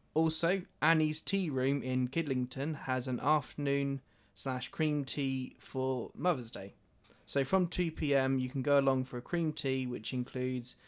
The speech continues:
as they say, luxury sandwiches, crisps, home-baked scones with strawberry jam and fresh clotted cream, and it's followed by a selection of individual tarts and cakes. And of course, there's tea and coffee for all.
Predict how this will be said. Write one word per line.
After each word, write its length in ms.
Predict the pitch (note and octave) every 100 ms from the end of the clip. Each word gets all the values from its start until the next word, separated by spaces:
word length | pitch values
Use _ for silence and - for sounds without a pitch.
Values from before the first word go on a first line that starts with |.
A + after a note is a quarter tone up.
| - _
as 180 | - B2+
they 180 | D3 D#3
say, 380 | - C3 B2+ -
luxury 560 | C3 D3+ D#3+ - D#3+ C#3+
sandwiches, 680 | - B2+ B2+ A#2 B2+ A#2+ - _ _
crisps, 420 | - D#3+ D#3 - -
home-baked 720 | - E3 E3+ D3+ D3 D3 -
scones 680 | - - B2+ B2+ B2+ B2+ - - - -
with 160 | C#3 B2
strawberry 360 | - D3 C#3
jam 460 | B2+ C3 B2+ B2+ B2+ - _ -
and 220 | B2+ C3
fresh 300 | - C3+ B2
clotted 300 | - B2+ B2+
cream, 400 | - C3 B2+ B2+ - _
and 160 | C#3 C#3
it's 180 | C3+ -
followed 580 | - F3+ D3+ C3 D3+ -
by 180 | B2+ B2+
a 100 | B2
selection 500 | - D3+ - - C3+
of 80 |
individual 680 | - D#3 D#3+ C#3+ C#3+ C3+ C3+
tarts 460 | - F3+ F#3+ C#3+ -
and 180 | C#3+ C3+
cakes. 520 | B2 A2+ - - - _ _ _
And 140 | D3+ D3+
of 100 | -
course, 260 | E3 D3
there's 240 | - C3+ -
tea 280 | - D#3 C#3+
and 180 | C#3
coffee 460 | - C#3+ - C3+ B2+
for 400 | B2+ C#3 B2+ A#2+
all. 220 | F2+ D2